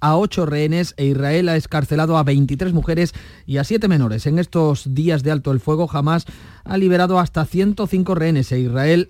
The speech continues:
ha excarcelado a doscientos cuarenta presos, todos mujeres y menores. La prensa palestina informa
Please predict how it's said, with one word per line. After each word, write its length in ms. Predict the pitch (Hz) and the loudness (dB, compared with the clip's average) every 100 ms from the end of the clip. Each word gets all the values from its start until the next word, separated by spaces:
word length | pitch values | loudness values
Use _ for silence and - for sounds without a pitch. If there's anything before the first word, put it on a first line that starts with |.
| - | -2
ha 140 | 160 | -2
excarcelado 560 | 160 165 147 143 156 165 | -2 -2 -4 -2 -2 0
a 60 | |
doscientos 480 | 147 135 170 175 185 | -2 -2 -2 -2 -2
cuarenta 380 | - 160 151 143 | -2 0 0 -2
presos, 300 | 170 165 156 | -2 -2 -2
todos 300 | - 190 160 | -2 0 2
mujeres 360 | 143 170 160 139 | 2 2 -2 0
y 60 | |
menores. 400 | 135 151 160 127 | 2 4 2 2
La 240 | 139 139 135 | 2 0 0
prensa 340 | 190 180 156 | -2 0 -2
palestina 460 | 139 135 - 165 160 | 0 -2 0 0 2
informa 440 | 147 160 165 180 | 2 2 4 2